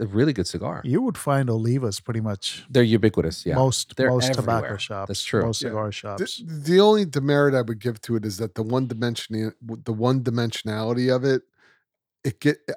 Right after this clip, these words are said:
Speaker 3: I get a little bored with it.
Speaker 1: Mm.
Speaker 3: Like, I want it, I want it to pick up towards the end, and it's not.
Speaker 1: It might.
Speaker 3: So I'm just kind of like,
Speaker 1: Still might.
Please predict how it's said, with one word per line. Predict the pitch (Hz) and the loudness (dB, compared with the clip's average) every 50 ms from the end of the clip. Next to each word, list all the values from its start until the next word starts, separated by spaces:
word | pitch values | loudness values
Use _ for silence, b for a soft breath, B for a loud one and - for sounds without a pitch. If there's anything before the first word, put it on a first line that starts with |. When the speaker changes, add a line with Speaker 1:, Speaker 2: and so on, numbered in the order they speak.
| - | -2
Speaker 3:
I | - 131 | -2 -2
get | 113 - 151 139 | 2 2 2 4
a | 147 | 4
little | 131 131 120 117 104 - _ _ - | 4 2 2 2 0 -4 _ _ -4
bored | 113 117 117 117 113 101 101 | -2 0 2 2 0 0 -4
with | 101 95 - - | -8 -12 -14 -16
it. | - - _ _ _ _ - | -20 -20 _ _ _ _ -12
Speaker 1:
Mm. | 117 107 98 90 - _ _ - | -10 -10 -10 -10 -14 _ _ -6
Speaker 3:
Like, | 123 120 101 | -6 -2 0
I | 123 120 | 2 2
want | 123 117 127 131 127 127 123 123 | 2 2 2 2 2 2 2 0
it, | 123 120 - _ _ _ _ _ - | -2 -4 -4 _ _ _ _ _ -4
I | 123 | -2
want | 117 113 120 131 139 139 | -2 0 0 0 0 0
it | 135 - | -2 -6
to | - - | -10 -20
pick | _ - 113 104 - | _ -12 -12 -8 -6
up | 117 113 110 _ | -8 -8 -8 _
towards | - - 127 123 123 117 117 | -10 -6 -6 -4 -4 -6 -8
the | 117 123 123 123 | -6 -4 -2 -2
end, | 120 123 123 123 120 117 | 0 0 -2 -2 -2 -4
and | 101 98 | -6 -6
it's | 92 - - - | -8 -10 -8 -4
not. | 107 107 107 110 113 117 - _ | -2 0 2 2 0 0 -4 _
Speaker 1:
It | - 98 - | -12 -8 -6
might. | 156 156 151 127 | -4 -2 -2 0
Speaker 3:
So | - 139 135 | 2 2 2
I'm | 135 | 2
just | 123 - 175 185 190 - - | 2 4 4 4 4 4 0
kind | - - 165 160 151 | -2 0 2 4 4
of | 143 120 113 | 2 2 0
like, | 120 123 120 120 120 117 104 - - _ | 2 4 6 6 6 4 2 -2 -10 _
Speaker 1:
Still | - - - 165 | -8 0 0 2
might. | 139 110 104 110 | 4 4 2 0